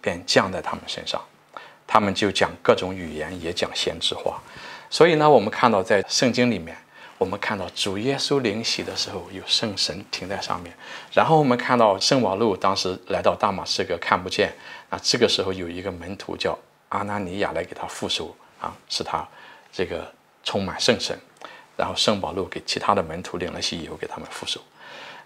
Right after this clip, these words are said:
那由这个，我们就看到说，教会认出来说，这个是一个，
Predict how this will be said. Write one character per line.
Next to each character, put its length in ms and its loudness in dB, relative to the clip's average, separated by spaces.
那 60 8
由 200 6
这 240 8
个， 160 6
我 140 0
们 120 -4
就 200 0
看 240 -2
到 100 0
说， 140 -4
教 200 8
会 200 2
认 260 0
出 160 -8
来 100 0
说， 200 -4
这 160 0
个 100 0
是 220 -2
一 160 -10
个， 260 0